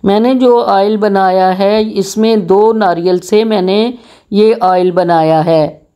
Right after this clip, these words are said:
नारियल के छोटे टुकड़ों को मैंने ब्लेंडर में डाला और थोड़ा थोड़ा पानी डाल के उनको ब्लेंड कर लिया।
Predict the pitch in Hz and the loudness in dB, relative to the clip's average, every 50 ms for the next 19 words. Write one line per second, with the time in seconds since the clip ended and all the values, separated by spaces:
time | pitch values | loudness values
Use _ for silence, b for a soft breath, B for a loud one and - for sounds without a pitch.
0 | - - - _ _ _ _ _ _ _ _ _ _ - 202 196 202 208 214 240 | -20 -20 -20 _ _ _ _ _ _ _ _ _ _ -4 -2 0 0 0 0 0
1 | 269 269 254 262 277 262 220 - 247 233 233 247 240 233 233 233 220 - 220 220 | -2 -2 -2 -2 -2 -2 -2 0 -2 -2 0 0 -2 -2 -2 -4 -2 0 0 0
2 | 226 214 220 233 220 220 226 220 214 202 202 208 208 202 196 190 185 185 190 196 | 0 -2 0 0 0 0 2 0 0 0 0 0 0 0 0 0 0 0 0 0
3 | 202 202 208 208 208 190 180 175 175 180 185 190 196 202 196 - 196 202 214 233 | 0 0 0 -2 0 0 0 0 0 0 0 0 0 -2 -4 -4 -2 0 0 0
4 | 220 226 208 202 190 196 196 196 - 190 185 180 190 202 190 185 175 170 170 160 | -2 -2 -2 -2 0 0 -2 -2 -2 -4 -2 -2 -2 -2 0 0 0 0 -2 -2
5 | - 196 202 220 254 277 B B B B B B B B 220 220 214 220 233 240 | -2 0 2 2 2 0 B B B B B B B B 0 0 2 2 0 0
6 | 233 220 220 214 220 226 220 208 - 190 185 165 160 165 160 170 170 165 | 0 0 0 0 0 0 -2 -2 -2 0 -2 -2 -2 -4 -2 0 0 0